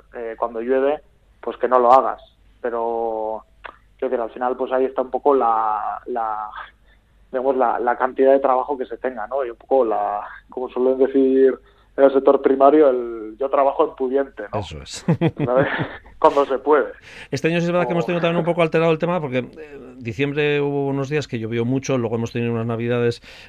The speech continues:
Speaker 2: de sol, ¿no? Eh, que para esas podas se puede estar bien, y, eh, recientemente en el fin de semana pasado, pues llovió bastante, que la lluvia también condiciona un poco, me refiero, mm, más cómodo y menos cómodo a la hora de hacer la, la labor, ¿no? Pero también
Speaker 1: Sí, claro.
Speaker 2: ha condicionado
Speaker 1: Sí.
Speaker 2: mucho, ¿no?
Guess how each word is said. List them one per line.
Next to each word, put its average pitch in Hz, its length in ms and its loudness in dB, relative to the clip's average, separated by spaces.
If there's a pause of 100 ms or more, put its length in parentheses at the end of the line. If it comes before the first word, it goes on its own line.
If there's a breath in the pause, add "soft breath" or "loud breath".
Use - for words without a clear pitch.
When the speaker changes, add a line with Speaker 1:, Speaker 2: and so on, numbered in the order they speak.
Speaker 2:
de 123 100 -8
sol, 131 320 2
¿no? 151 260 -2
Eh, 110 80 -4
que 107 160 -6
para 104 500 -6
esas 107 220 -10
podas 113 280 -6
se 110 160 -8
puede 117 140 -6
estar 113 180 -10
bien, 123 220 -6 (300 soft breath)
y, 113 60 -10
eh, 104 140 -8
recientemente 110 480 -8
en 110 60 -4
el 107 60 -8
fin 110 120 -8
de 113 80 -8
semana 110 240 -8
pasado, 110 180 -8 (100)
pues 110 120 -10
llovió 110 240 -6
bastante, 123 460 -4 (300 loud breath)
que 113 120 -8
la 110 220 -4
lluvia 123 220 -2
también 131 200 0
condiciona 127 400 0
un 120 80 0
poco, 131 200 0
me 127 80 -2
refiero, 127 560 2
mm, 120 540 -4
más 131 240 2
cómodo 147 240 2
y 135 40 2
menos 131 220 2
cómodo 139 240 0
a 127 40 2
la 123 60 2
hora 120 140 2
de 113 80 2
hacer 110 160 -4
la, 104 200 -4
la 110 160 -6
labor, 95 280 -6
¿no? 110 160 -8
Pero 107 220 -6
también 113 280 -6
Speaker 1:
Sí, 120 60 0
claro. 120 300 0 (160)
Speaker 2:
ha 113 80 -6
condicionado 101 440 -6
Speaker 1:
Sí. 92 60 -6
Speaker 2:
mucho, 95 200 -12
¿no? 117 240 -8